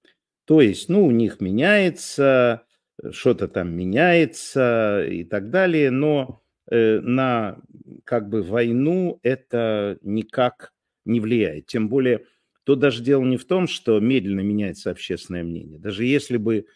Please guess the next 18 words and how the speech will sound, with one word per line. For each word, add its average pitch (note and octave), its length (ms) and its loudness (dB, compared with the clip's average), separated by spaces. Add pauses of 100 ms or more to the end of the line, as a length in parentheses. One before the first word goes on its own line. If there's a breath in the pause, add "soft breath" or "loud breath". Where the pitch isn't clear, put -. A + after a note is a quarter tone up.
(240 soft breath)
ну, A#2 160 0
оно G#2+ 200 0
сильно F3+ 580 0
изменилось, F2+ 760 -6
понимаете, G#2+ 520 -6
то G2+ 380 0
самое A#2+ 360 -4
главное, C#3 260 -2
что - 160 -8
оно A2 140 -2
не A2 100 0
меняется G#2 500 -2
у G#2 80 -4
Путина. - 440 -20 (1300 soft breath)
Теперь, G3 500 0
э, B2+ 280 4
давайте C3+ 440 0
слушать. - 840 -4